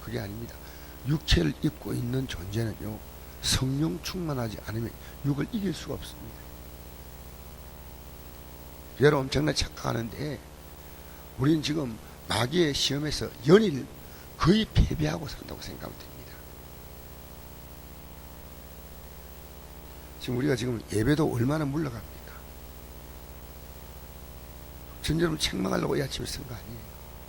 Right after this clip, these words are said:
여러분 성령 충만해야 됩니다. 성령 충만이 여러분 그냥 제가 하는 얘기 아니라요. 우리 예수님 이 땅에 오신 것은요.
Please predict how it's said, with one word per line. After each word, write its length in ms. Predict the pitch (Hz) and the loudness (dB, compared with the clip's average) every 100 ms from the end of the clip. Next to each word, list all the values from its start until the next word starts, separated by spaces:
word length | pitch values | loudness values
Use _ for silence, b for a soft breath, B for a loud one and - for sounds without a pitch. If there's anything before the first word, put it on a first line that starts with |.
| - - - - - - - - - | -14 -14 -14 -14 -14 -14 -14 2 6
여러분 180 | - | 6
성령 320 | - - - 180 | 6 4 4 4
충만해야 380 | - 185 165 | 0 -6 -6
됩니다. 240 | 180 147 - - - - - - - - - - - - - - - - - - - - - - - - - - - - - - - - | -8 -10 -12 -14 -14 -14 -14 -16 -16 -16 -16 -16 -16 -16 -16 -16 -14 -16 -16 -16 -14 -16 -14 -14 -14 -14 -14 -14 -14 -16 -16 -16 -16 -4
성령 400 | - - 190 202 | 2 4 6 4
충만이 420 | 196 208 202 165 | 2 2 4 6
여러분 260 | 165 175 151 | 6 6 4
그냥 300 | 170 160 147 - B B | 2 2 0 -4 B B
제가 280 | - 135 156 | 2 6 6
하는 220 | 131 165 | 6 6
얘기 200 | 143 139 | 4 2
아니라요. 540 | 123 135 135 120 147 - - B B B B - | 0 0 -2 0 -2 -4 -10 B B B B -2
우리 360 | 127 170 175 | 4 6 6
예수님 320 | 123 110 143 170 | 2 0 -2 -2
이 80 | |
땅에 220 | - 147 131 | 0 0 0
오신 400 | 147 - 151 120 | 0 0 0 -2
것은요. 500 | 107 101 110 160 | -4 -4 -4 -4